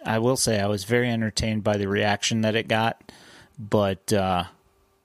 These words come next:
I had some other guys that I would have much rather had drafted. But, oh well, you know, what are you gonna do? Um,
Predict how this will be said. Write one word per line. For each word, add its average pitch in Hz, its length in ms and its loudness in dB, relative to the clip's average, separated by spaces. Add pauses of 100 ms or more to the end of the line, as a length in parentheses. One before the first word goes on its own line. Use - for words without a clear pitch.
(200)
I 107 60 -12
had 104 220 0
some 107 140 0
other 95 160 -2
guys 92 420 -2 (200)
that 104 140 2
I 95 60 2
would 98 120 0
have 95 80 0
much 95 220 -4
rather 92 360 0 (1040)
had 92 220 -10
drafted. 87 560 -2
But, 95 200 -4
oh 143 100 0
well, 107 400 -2
you 123 140 -2
know, 120 140 0
what 123 120 0
are 120 60 2
you 110 100 0
gonna 98 100 -4
do? - 800 -8
Um, 110 320 2